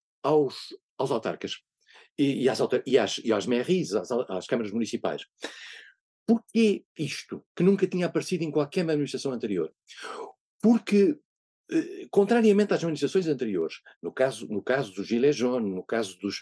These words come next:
das, das, da, da lei da, das, das reformas, em que o poder central era quem podia mudar as coisas,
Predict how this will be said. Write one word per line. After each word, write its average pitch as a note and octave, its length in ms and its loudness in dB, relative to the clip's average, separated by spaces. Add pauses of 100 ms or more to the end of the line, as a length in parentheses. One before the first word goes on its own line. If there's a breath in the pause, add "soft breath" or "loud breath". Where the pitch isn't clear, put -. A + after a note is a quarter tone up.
(240 loud breath)
das, G#2 360 0
das, - 220 0
da, G2 260 2
da F#2+ 160 -2
lei C3 120 6
da, A2+ 180 2
das, G2 420 -8
das G#2+ 160 -4
reformas, E2 460 -4 (520 loud breath)
em D#3+ 100 4
que E3 120 0
o D3 40 2
poder F3 280 4
central B2 760 0 (240)
era B2 320 6
quem F3+ 260 2
podia D3+ 600 2
mudar B2 500 -2
as F#2+ 120 -6
coisas, - 560 -4